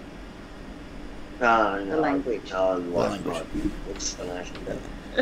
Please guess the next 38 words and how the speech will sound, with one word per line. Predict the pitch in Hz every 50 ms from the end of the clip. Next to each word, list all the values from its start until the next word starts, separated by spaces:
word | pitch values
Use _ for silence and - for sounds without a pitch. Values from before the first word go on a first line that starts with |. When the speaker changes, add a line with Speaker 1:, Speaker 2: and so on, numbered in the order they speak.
| - - - 294 285 - - 320 311 - - 320 - - - - - - - - - - - - - 320 - - 339 330 330 302 - - - - - - - - - -
Speaker 2:
<laughs> | 277 269 247 240 - - -
Speaker 3:
Double, | 220 220 190 196 185
Speaker 1:
Yeah, | 190 233
yeah. | 226 247 269 254 - - -
Speaker 3:
double | - 220 190 175
birthday? | 170 202 220 - 220 247 247 294 294 269 - - - - - - - - - - - - 302 - - - - - - - - - - - - - -
Speaker 1:
Yeah. | 185 202 247 285 285 - 302 - - -
Speaker 3:
But | 262 302
how's | 339 370 330 285
that | 302 339 370 -
for | 370 330
ti-, | 320
I | 269 196 220
didn't | 240 269 269 247
even | 220 208 180 196
know | 196 202 202 196
that | 202 196 -
her | 180 202 202 196 196 180 - - - -
dad | - 208 214 196 180
sang | - 240 233 233
that | 226 180 139
to | - 160 160
her | 160 180
on | 196
her | 196
birthday, | 196 196 202 202 220 220
and | 220
it's | 214 -
her | 214
birthday | 220 220 220 226 220 220
tomorrow, | 220 233 240 240 226 - - - - - - -
and | 277
we | 247 240 226
played | - - - 240 247 233
it | 247 240 -
for | - 247 247
her | 262 247 254 254
here. | 247 294 403 370 -